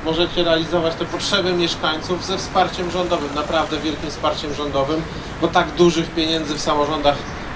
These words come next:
e, polskich nie było w żadnej poprze-, w żadnej, za żadnych innych rządów. E, a powiat wołomiński, który też, można powiedzieć, jak cała wschodnia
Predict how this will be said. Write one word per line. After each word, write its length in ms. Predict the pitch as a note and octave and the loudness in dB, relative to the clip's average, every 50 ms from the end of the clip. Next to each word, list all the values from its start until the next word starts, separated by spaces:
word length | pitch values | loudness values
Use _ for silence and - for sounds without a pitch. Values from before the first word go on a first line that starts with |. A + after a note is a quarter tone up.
| - C3+ | 0 2
e, 140 | C#3 C#3 C3+ | 4 4 4
polskich 500 | C3+ D3+ D3 C#3+ - - - C3 - D3+ | 4 4 2 2 2 0 -4 -4 -2 2
nie 140 | D3+ D#3 D#3 | 2 4 6
było 300 | E3+ E3+ D#3+ D3+ D3 C3+ | 6 6 6 6 6 4
w 120 | B2+ C3+ C3+ | 2 0 2
żadnej 360 | D3 D3 C#3+ - C#3 C#3 C3+ | 2 2 2 2 0 -2 0
poprze-, 440 | - C#3+ C3+ - - D3+ C#3+ C3 - | 0 -2 -2 -2 -2 -2 -2 0 4
w 20 | |
żadnej, 420 | D#3+ D#3+ D3+ C#3+ C#3 C#3+ C#3+ C#3 C3+ C3 C3 C3 - - C3 - - - C#3+ | 4 4 4 4 2 0 0 0 0 0 -2 -2 -2 -2 -2 -2 -2 0 0
za 100 | C#3+ C#3 | 2 4
żadnych 380 | D#3 D3+ D3 C#3+ C#3+ C#3+ - | 4 2 2 2 0 0 0
innych 240 | D#3 D3+ D3+ D3 C#3+ | 0 0 0 0 2
rządów. 400 | C#3+ C#3+ C#3 C3+ C3+ D3+ E3 F#3+ - - - - - - - - - - - - D3+ | 2 4 2 2 2 2 0 0 0 -2 -4 -6 -6 -6 -6 -6 -6 -4 -2 0 4
E, 280 | D3+ D#3 D#3 D#3 D#3+ - - - - | 4 6 6 6 6 4 2 0 0
a 60 | D3 C#3+ | 0 2
powiat 400 | - G#3 G#3+ G#3 G#3+ G#3 F3+ F3+ | 4 4 4 6 6 6 4 4
wołomiński, 600 | F#3 G3 G3 F#3 F#3+ A3+ B3 - - - G#3+ - | 4 4 4 4 4 2 0 -2 -2 -2 -4 -2
który 280 | - G#3+ G3+ F#3+ G3+ | -2 0 0 2 2
też, 260 | - - B3 - - - - - - - G3 | 2 2 0 0 0 0 -2 -4 -4 0 2
można 160 | G3+ G3 G3+ G3+ | 2 4 4 2
powiedzieć, 460 | G3 G3+ G3+ F#3 G3 G3+ G3+ G3 - - - - - F3+ | 4 4 4 4 4 4 4 2 2 0 0 0 2 2
jak 140 | E3+ E3+ | 2 4
cała 280 | - G3 F#3+ F#3+ F#3 F3 | 4 4 6 8 6 6
wschodnia 640 | F3 - - - - G#3 G#3+ G#3 F3+ F#3 F3+ E3+ D#3 | 4 2 -4 0 2 4 4 4 4 2 0 0 0